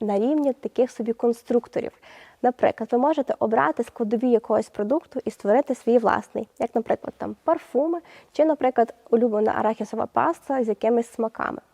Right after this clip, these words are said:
І третій рівень персоналізації, той, який насправді найлегше організувати, це на рівні досвіду, а тобто залучення до роботи з собою якихось то експертів у вашій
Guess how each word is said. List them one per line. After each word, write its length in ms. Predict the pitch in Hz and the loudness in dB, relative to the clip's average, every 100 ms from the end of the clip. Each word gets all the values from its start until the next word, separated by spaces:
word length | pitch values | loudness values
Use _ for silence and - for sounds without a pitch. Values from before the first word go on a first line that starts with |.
| _ _ - | _ _ -4
І 100 | 247 | -2
третій 380 | 254 254 - | 2 2 4
рівень 220 | 220 214 220 | 2 2 0
персоналізації, 920 | 202 - 202 226 247 403 - 254 247 - | -8 -6 -6 -4 -2 -4 -4 -6 -6 -2
той, 180 | 285 | 0
який 220 | 302 - 247 | 0 2 0
насправді 500 | 233 - 277 302 247 | 0 0 0 2 0
найлегше 600 | 247 277 262 226 - - | 2 4 4 2 -4 -8
організувати, 720 | - - 208 196 196 330 - 311 - - | -8 -6 -6 -4 -2 -2 -2 -8 -10 -20
це 220 | - 226 254 | -2 2 4
на 120 | 214 | 4
рівні 300 | 214 226 226 | 4 4 2
досвіду, 500 | 208 214 - - - 214 - - - | 0 0 -4 -10 -10 -14 -20 -12 -4
а 100 | - | 0
тобто 320 | 247 - 226 | 0 0 0
залучення 720 | 226 240 269 262 - 147 214 - | 2 0 0 0 -2 -4 -6 -8
до 140 | 214 | -2
роботи 480 | 226 220 233 226 226 | 0 0 2 2 0
з 40 | 220 | -10
собою 540 | - 226 240 359 359 - - - | -8 -4 -2 -2 -2 -6 -20 -10
якихось 340 | - 277 285 262 | -6 -4 -2 -4
то 120 | - | -4
експертів 720 | - - - 202 277 - 302 - | -8 -8 0 0 2 -4 -6 -4
у 80 | 240 | 0
вашій 480 | 202 214 - 226 | 2 0 -2 -8